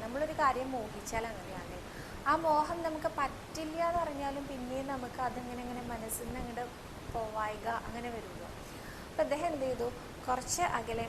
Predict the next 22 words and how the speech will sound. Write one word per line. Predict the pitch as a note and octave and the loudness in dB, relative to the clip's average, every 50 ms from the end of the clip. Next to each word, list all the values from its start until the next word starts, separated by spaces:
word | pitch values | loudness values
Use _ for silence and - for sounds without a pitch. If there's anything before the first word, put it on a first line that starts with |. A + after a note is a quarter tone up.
| A3+ A3 | -2 -4
മാറിയിട്ട്, | G3+ F#3+ F#3 F#3 G3+ B3+ B3 G3+ - - F#3+ G#3 - - - G3+ | -4 -2 -2 -2 0 0 -2 -2 -2 -6 -8 -8 -8 -8 -8 -8
ആ, | G3 F#3+ F#3 - | -8 -8 -6 -2
വ-, | G3 G3+ G3+ - - - - - | -2 -2 -2 -2 -6 -8 -4 0
തപസ് | G#3+ G#3 G#3 A3 A3+ - - D4 C4+ | 0 0 2 2 0 2 0 0 -2
അനുഷ്ഠിച്ചുകൊണ്ടിരുന്നിരുന്ന | A3+ G#3+ - - - A3+ - - A3+ G#3+ G#3+ G3+ G#3 G3+ G3 F#3+ - F#3 - - - F#3+ G3+ G3+ F#3+ | -4 -6 -6 -6 -6 -6 -4 -4 -4 -4 -4 -6 -6 -8 -8 -8 -10 -10 -8 -8 -8 -8 -8 -6 -6
വസിഷ്ഠൻ്റെ | F#3+ - - - - - - - - C#4+ C#4 C4+ B3+ A#3+ D4+ - - - - - - - - - | -6 -4 -4 -4 -4 -6 -6 -4 -4 -4 -2 -2 -2 -4 -4 -4 -4 -6 -6 -8 -8 -8 -8 -8
പുത്രന്മാരുടെ | - G#3 - - - - C4 A#3 A3+ A#3 A#3+ C4+ C4 C4 B3 B3 C4 C#4 C4+ C4 | -8 -8 -8 -8 -6 -6 -6 -4 -6 -6 -6 -4 -2 -2 0 0 0 0 -2 -2
അടുത്ത് | A3 - - - G#3+ - | -4 -6 -8 -8 -6 -6
പോയിട്ട് | G#3+ F#3+ F3+ - - G#3 - | -4 -6 -6 -6 -8 -8 -8
പറഞ്ഞു, | G3 F3+ F3+ - G#3 F#3+ F3 - | -8 -8 -10 -10 -10 -10 -10 -10
"എനിക്ക് | - - - - A#3+ A3 | -10 -10 -10 -8 -8 -8
ഇങ്ങനെ | - G3+ G#3 A#3+ G#3+ | -8 -8 -8 -6 -6
ഒരു | G#3 B3 C4 - | -6 -6 -6 -6
കാ-, | A#3 G#3 F3 - - - - - G3+ | -4 -4 -4 -4 -6 -8 -6 -4 -2
ആ | G3 F#3+ F#3+ - | -2 -2 -2 -4
കാര്യം | G3 F#3 F3 F#3 - A#3+ A3+ G#3 G#3+ | -4 -4 -4 -6 -6 -4 -2 -2 -2
ആഗ്രഹമുണ്ട്" | G#3+ A3+ - - - A3+ G3+ F#3 - F3 - - - - - - - - - G#3 | -2 -4 -4 -4 -4 -6 -6 -8 -8 -10 -10 -10 -10 -8 -6 -6 -4 -4 -2 -2
എന്ന് | G3+ G3+ G3 F#3 | -2 -2 -2 -4
പറഞ്ഞു. | F3 - - - - - - - - - - - - - - - | -4 -4 -6 -6 -8 -10 -12 -12 -12 -12 -12 -12 -10 -8 -8 -6
അപ്പം | F#3+ - A3+ G#3 G3 | -4 -2 -2 -2 -2
അവര് | F#3 F#3 G3 A3+ C#4 C#4+ | -2 -4 -4 -4 -2 0
വ-, | D4+ C#4+ | 0 0